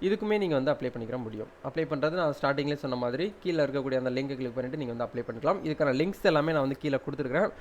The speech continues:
போயிட்டு செக் பண்ணி பாருங்க. திரும்பவும் சொல்றேன், யாருமே வந்து ஜாப்புக்காக அமௌண்ட் கட்டி உள்ள போகாதீங்க. அதை தான் நான் உங்களுக்கு சொல்லுவேன். நீங்க படிச்ச படிப்புக்கும்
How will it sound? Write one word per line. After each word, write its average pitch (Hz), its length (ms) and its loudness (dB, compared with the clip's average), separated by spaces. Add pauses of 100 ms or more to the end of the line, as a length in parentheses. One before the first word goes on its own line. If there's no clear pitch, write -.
(260)
போயிட்டு 190 300 2
செக் 180 200 0
பண்ணி 190 160 2
பாருங்க. 147 320 6 (420)
திரும்பவும் 196 400 4
சொல்றேன், 156 360 4 (360)
யாருமே 160 400 6
வந்து 156 240 4 (440)
ஜாப்புக்காக 190 560 6
அமௌண்ட் 165 340 4
கட்டி 156 240 2
உள்ள 143 180 4
போகாதீங்க. 120 440 2
அதை 117 200 0
தான் 143 120 4
நான் 147 120 4
உங்களுக்கு 117 240 -2
சொல்லுவேன். 131 320 4
நீங்க 135 220 0
படிச்ச 147 300 2
படிப்புக்கும் 131 540 2